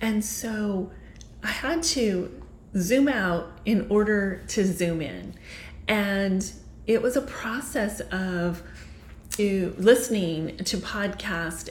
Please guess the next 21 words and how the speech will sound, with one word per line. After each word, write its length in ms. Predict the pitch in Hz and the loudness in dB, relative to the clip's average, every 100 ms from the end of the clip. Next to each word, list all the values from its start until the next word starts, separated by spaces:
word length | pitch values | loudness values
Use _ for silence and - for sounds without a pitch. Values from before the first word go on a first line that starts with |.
| - | -6
and 420 | 190 180 170 175 | -4 -2 0 0
to 540 | - - 175 160 160 156 - - - - | -2 0 0 0 -2 -6 -12 -16 -10 0
books, 540 | 202 208 - - - - - - | 4 4 0 -6 -10 -12 -16 -10
reading 600 | - 190 262 247 220 185 175 | 0 4 4 4 4 4 4
and 160 | 180 - | 2 2
educating 640 | 202 202 208 - 196 180 170 | 0 -2 -4 -2 -2 0 0
myself, 800 | 151 170 - 147 113 110 190 - - - - - - | -2 -4 -4 -4 -4 -6 -8 -14 -20 -20 -20 -20 -6
writing 1000 | 180 196 233 247 247 214 180 170 - - | -2 2 6 8 8 4 2 0 -4 -6
and 240 | 190 175 185 | -2 0 2
writing 720 | 190 214 214 208 196 202 - - | 4 4 4 2 2 -2 -6 -4
and 200 | 196 180 | 0 2
writing, 600 | 170 156 110 76 82 113 - - - - - | 2 0 -2 -6 -8 -10 -10 -16 -20 -8 0
and 320 | 202 185 170 - | 2 2 0 -6
setting 680 | - - 247 254 254 233 196 | -10 -6 -4 -2 0 0 0
goals 640 | 202 208 233 226 196 190 | 0 0 4 4 2 -2
and 240 | - 196 | 0 0
setting 360 | 190 208 226 240 | 0 -2 0 -2
priorities 960 | 240 214 190 185 202 220 208 180 180 180 - - - - | -4 -4 -2 0 0 2 2 2 0 -2 -12 -16 -16 -2
and 560 | 214 202 196 190 190 175 - - - - - - - - - - - | 2 2 2 2 2 0 -6 -14 -18 -20 -20 -20 -20 -20 -20 -14 4
figuring 760 | 247 254 277 277 254 208 - | 4 4 2 2 4 2 0
out, 560 | 190 202 220 254 - | -4 -4 -4 -6 -8